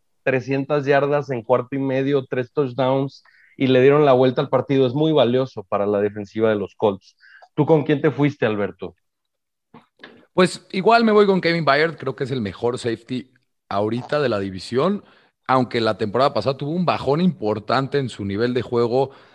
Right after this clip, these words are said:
Speaker 2: Dicen que tuvo alguna lesión durante toda la temporada y por eso tal vez fue el, el problema que lo tuvo con ese bajón de nivel de juego.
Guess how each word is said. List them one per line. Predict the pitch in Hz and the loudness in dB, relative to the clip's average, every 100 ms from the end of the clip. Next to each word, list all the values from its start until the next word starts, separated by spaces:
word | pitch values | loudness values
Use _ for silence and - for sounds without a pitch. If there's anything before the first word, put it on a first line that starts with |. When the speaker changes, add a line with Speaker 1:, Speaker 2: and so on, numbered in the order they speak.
| _ | _
Speaker 2:
Dicen | - 123 120 147 | -8 -6 -2 -2
que | 117 | -2
tuvo | 95 120 | -2 0
alguna | 120 123 123 | 0 0 -2
lesión | 104 - 117 127 127 123 | -2 -2 -2 0 0 -2
durante | 117 104 98 98 | -2 -4 -4 -6
toda | 120 123 | -2 0
la | 113 | 0
temporada | 104 95 101 117 | -4 -4 -2 -2
y | |
por | 117 104 | -2 -6
eso | 110 110 | -8 -6
tal | 113 123 123 | -2 0 -2
vez | 123 - | -6 -10
fue | - 113 113 | -12 -6 -4
el, | 117 - | -4 -6
el | 104 98 | -10 -8
problema | 110 104 113 127 127 | -6 -2 -2 0 -2
que | 104 | -4
lo | 95 | -10
tuvo | - 107 110 | -10 -8 -8
con | 110 104 | -6 -4
ese | 131 | -2
bajón | 113 98 - 117 | -2 -4 -4 -2
de | 120 | -2
nivel | 113 104 107 | -4 -4 -6
de | |
juego. | 107 107 135 170 | -6 -2 0 -2